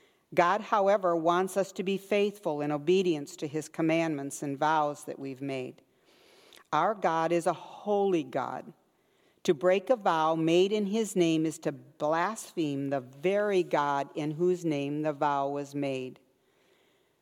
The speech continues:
We do not live by the opinions of others,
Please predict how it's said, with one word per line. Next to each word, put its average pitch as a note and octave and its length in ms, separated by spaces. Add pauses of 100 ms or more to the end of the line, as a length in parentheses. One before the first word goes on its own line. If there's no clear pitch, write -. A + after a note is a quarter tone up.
(1080)
We G#3 220
do G#3+ 140
not F#3+ 360
live F3+ 440
by D3+ 160
the D3 180
opinions D#3 720 (100)
of C#3 160
others, C3 600